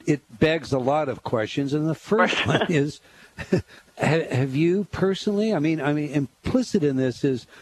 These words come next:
Speaker 1: the explanation for phenomena such as levitation. Uh, have you personally experienced any of this phenomena?
Speaker 2: Um,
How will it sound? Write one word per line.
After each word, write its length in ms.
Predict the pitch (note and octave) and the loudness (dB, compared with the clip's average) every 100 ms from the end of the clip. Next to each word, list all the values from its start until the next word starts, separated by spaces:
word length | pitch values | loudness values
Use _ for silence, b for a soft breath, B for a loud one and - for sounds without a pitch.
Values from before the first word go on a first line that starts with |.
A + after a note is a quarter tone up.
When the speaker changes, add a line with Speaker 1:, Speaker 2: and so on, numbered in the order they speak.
| B - | B 0
Speaker 1:
the 140 | C3 | 0
explanation 800 | C3 - C#3 C3 C3+ B2+ C#3 B2+ | 0 -2 -2 0 -2 -2 -4 -4
for 220 | - C3 | -2 -2
phenomena 640 | - C3 B2 B2 B2 A#2+ A#2+ | -2 -2 0 0 -2 -2 -4
such 320 | - B2 - | -2 -4 -2
as 120 | A#2 | -2
levitation. 880 | A#2 A2+ A#2+ F3+ G3+ G3+ - D3 G2+ _ B B B B - | 0 0 -2 0 0 -2 -4 -4 -4 _ B B B B 0
Uh, 460 | B2 B2 A#2+ A#2+ A#2 | 2 2 0 -2 -6
have 460 | D3 D#3+ E3 E3 C3+ | -8 -8 -2 -2 0
you 200 | E3+ G3+ | 0 0
personally 600 | - D4 G#3 - A#3+ G#3+ | 0 0 0 0 0 0
experienced 760 | - - E3+ F#3+ G#3 F#3 - | -2 -2 0 0 -2 -4 -2
any 220 | D3+ G#3 | 0 2
of 100 | G3 | 0
this 180 | F3+ F#3+ | 0 -4
phenomena? 640 | - F#3+ F3 F3 F#3 A#3 - _ _ _ _ _ _ _ _ _ - | -2 -2 0 -2 -2 -4 -8 _ _ _ _ _ _ _ _ _ 0
Speaker 2:
Um, 280 | F#3+ F#3+ | 2 2